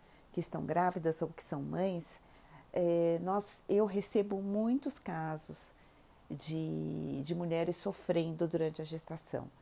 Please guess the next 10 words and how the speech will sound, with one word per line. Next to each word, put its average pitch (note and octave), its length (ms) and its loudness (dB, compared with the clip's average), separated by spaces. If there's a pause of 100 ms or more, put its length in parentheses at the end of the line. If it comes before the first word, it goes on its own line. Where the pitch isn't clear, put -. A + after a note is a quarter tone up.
(320)
Mas G#3+ 200 2
tem A#3+ 200 6
um D4+ 200 4
caso F#3+ 500 -2
em E3 100 -2
especial E3 720 -2 (400)
que F3 100 0
me E3+ 120 4
gravou F#3 420 8
muito G3+ 720 6